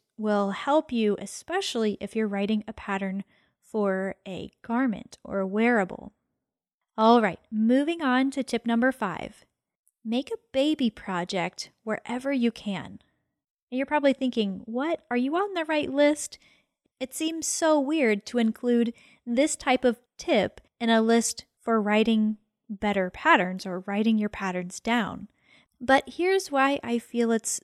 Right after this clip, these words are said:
so important. Baby projects are a lot smaller than regular projects, so they're quicker to make. They're also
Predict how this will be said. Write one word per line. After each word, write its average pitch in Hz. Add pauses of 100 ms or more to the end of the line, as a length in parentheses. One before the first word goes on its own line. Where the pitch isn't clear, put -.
(140)
so 302
important. - (460)
Baby 302
projects 214 (300)
are 226
a 220
lot 240
smaller 226 (140)
than 214
regular 202
projects, - (360)
so 208
they're 202
quicker -
to 349
make. 190 (300)
They're 214
also 294